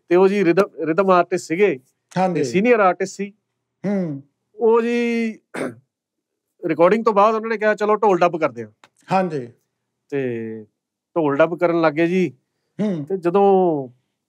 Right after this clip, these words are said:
Speaker 1: ਜਦੋਂ ਢੋਲ ਡੱਬ ਕਰਨ ਲੱਗੇ ਤੇ ਉਹ ਕਹਿੰਦੇ, ਕਹਿੰਦੇ, "ਯਾਰ ਢੋਲ ਦੀ ਆਵਾਜ਼ ਬਾਏਂ ਦੀ ਬੜੀ ਅਜੀਬ ਜਿਹੀ ਆਵਾਜ਼ ਆ ਰਹੀ ਹੈ, ਚੱਕਰ ਕੀ ਹੈ?"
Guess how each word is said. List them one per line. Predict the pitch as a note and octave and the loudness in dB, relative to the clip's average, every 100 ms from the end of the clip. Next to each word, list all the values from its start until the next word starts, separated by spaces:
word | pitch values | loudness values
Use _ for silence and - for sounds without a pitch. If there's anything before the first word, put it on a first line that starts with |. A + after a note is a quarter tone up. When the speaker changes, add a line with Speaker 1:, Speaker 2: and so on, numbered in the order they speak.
| _ | _
Speaker 1:
ਜਦੋਂ | F3 F#3+ | -4 -4
ਢੋਲ | F#3 F#3+ C#3+ | 0 0 2
ਡੱਬ | D#3+ E3 | 0 0
ਕਰਨ | F3+ F3+ | 0 2
ਲੱਗੇ | F3+ E3 F3+ F3+ F3 | 0 2 2 2 0
ਤੇ | F#3 F#3 F#3+ F#3+ F3+ | 0 2 2 0 -2
ਉਹ | - F3+ G#3+ G#3+ F#3 _ _ _ _ _ _ _ | -6 -4 -4 -6 -14 _ _ _ _ _ _ _
ਕਹਿੰਦੇ, | E3 A#3+ | -6 -2
ਕਹਿੰਦੇ, | B3 B3+ C4 | -2 0 2
"ਯਾਰ | B3+ | 2
ਢੋਲ | - G3 D3 C#3+ | 0 -2 -2 0
ਦੀ | A#3+ | 0
ਆਵਾਜ਼ | G#3 C#3+ F3 A3+ | 4 4 4 2
ਬਾਏਂ | D3 C3+ D3 G3+ | -2 0 2 2
ਦੀ | A#3 | 0
ਬੜੀ | G3+ A#3 | -2 0
ਅਜੀਬ | F3+ F3+ B3+ | 0 2 2
ਜਿਹੀ | C#4 | 2
ਆਵਾਜ਼ | A#3+ F3+ D#3 | 6 4 4
ਆ | A#2 | -2
ਰਹੀ | A#2+ | -8
ਹੈ, | D#3 | -18
ਚੱਕਰ | - A3+ | -4 -4
ਕੀ | G3 G#3+ | -4 -6
ਹੈ?" | G3+ | -6